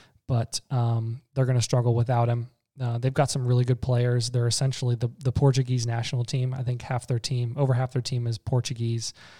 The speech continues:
Um, but they're, they're a really well put together team. I like them a lot. They're just missing that, you know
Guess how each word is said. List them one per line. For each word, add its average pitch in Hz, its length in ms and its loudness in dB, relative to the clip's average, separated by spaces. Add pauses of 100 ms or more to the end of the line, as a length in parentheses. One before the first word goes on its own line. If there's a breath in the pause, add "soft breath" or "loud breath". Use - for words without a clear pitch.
(360 loud breath)
Um, 120 440 -2 (160)
but 127 120 -6
they're, 127 380 4
they're 139 120 4
a 127 40 6
really 143 240 8
well 135 140 8
put 131 140 2
together 123 300 2
team. 131 240 0
I 120 60 0
like 123 240 0
them 120 100 -2
a 117 60 0
lot. 123 200 6
They're 123 120 -2
just 123 180 -2
missing 120 600 0
that, 113 340 -4 (200)
you 120 120 -4
know 110 240 -4